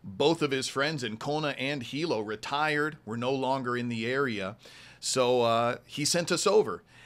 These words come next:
And, uh, so we started looking at buildings. We spent one day in Hilo. We spent one day in Kona looking at buildings.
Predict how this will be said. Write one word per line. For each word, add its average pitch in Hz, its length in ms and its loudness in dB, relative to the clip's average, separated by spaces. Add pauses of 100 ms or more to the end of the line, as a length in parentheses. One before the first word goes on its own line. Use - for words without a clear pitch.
(120)
And, 120 300 -2
uh, 113 140 -2
so 135 120 -4
we 127 120 -4
started 131 240 2
looking 127 240 -2
at 110 120 -6
buildings. 127 380 0
We 117 60 -4
spent 110 240 -8
one 117 200 -4
day 110 140 -2
in 98 100 -8
Hilo. 160 600 2 (240)
We 110 100 -8
spent 110 300 -6
one 117 200 -4
day 113 160 -2
in 95 180 -8
Kona 156 600 0
looking 143 420 -2
at 110 140 -8
buildings. 147 720 0